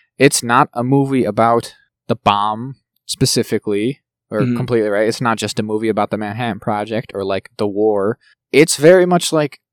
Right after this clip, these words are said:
Speaker 1: his, his life. And so the, you know, before and after the bomb, and, like, it doesn't, you know, necessarily touch on every perspective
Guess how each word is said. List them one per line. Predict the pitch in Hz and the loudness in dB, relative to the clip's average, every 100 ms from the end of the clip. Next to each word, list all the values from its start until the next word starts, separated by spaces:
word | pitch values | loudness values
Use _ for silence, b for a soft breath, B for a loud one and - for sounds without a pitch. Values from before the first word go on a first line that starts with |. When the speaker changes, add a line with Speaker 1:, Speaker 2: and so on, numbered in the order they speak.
| _ _ | _ _
Speaker 1:
his, | 113 131 123 - | -6 -6 -6 -6
his | 113 127 | -4 -2
life. | 104 113 - - | 0 -2 -4 -14
And | - 92 | -18 -6
so | - 110 | -2 0
the, | 98 92 | -2 -8
you | - 107 | -10 -12
know, | 82 _ - | -12 _ -10
before | - 117 123 | 0 4 4
and | 123 | 2
after | 123 - 127 | -2 -2 -4
the | |
bomb, | 120 123 127 117 | -2 -4 -2 -4
and, | 98 | -4
like, | 87 - b b - | -8 -12 b b -2
it | 120 | 4
doesn't, | 156 156 123 - _ _ | 4 4 0 -6 _ _
you | 135 117 | -4 -2
know, | 87 - - 104 - | -4 -8 -16 -18 -10
necessarily | 127 131 127 131 107 | -6 -4 0 0 2
touch | - 147 | 0 0
on | 127 110 | 0 -2
every | 113 107 101 | -2 -2 -4
perspective | - 117 - 120 - 107 104 - | -8 -4 -2 -2 -2 -4 -4 -14